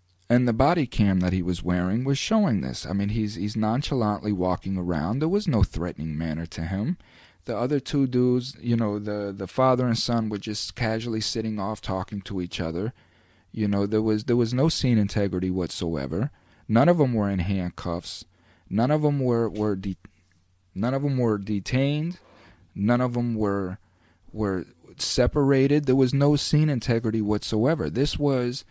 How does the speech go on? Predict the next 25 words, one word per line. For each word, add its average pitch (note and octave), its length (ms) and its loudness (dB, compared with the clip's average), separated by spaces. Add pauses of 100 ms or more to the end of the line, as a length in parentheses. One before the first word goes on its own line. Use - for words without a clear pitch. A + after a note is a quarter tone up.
(220)
this B2+ 180 0
was B2+ 180 2
a A#2 60 2
scene D3+ 320 2
again A2+ 400 2
where G#2+ 500 2 (320)
an G#2+ 160 0
officer A#2+ 480 -4
pulled E3 360 -2
up A#2 240 -2 (1120)
as A2+ 360 0
if A2+ 520 0
this G#2+ 400 0
was G#2+ 280 -2
a B2+ 60 0
common A2 460 -2
occurrence, D#3+ 760 -4 (440)
as D3 260 0
if D#3 180 2
this E3+ 220 2
was D#3 220 0
almost F#3 400 -2
like C3+ 240 0
it C#3 100 2
was C#3+ 240 0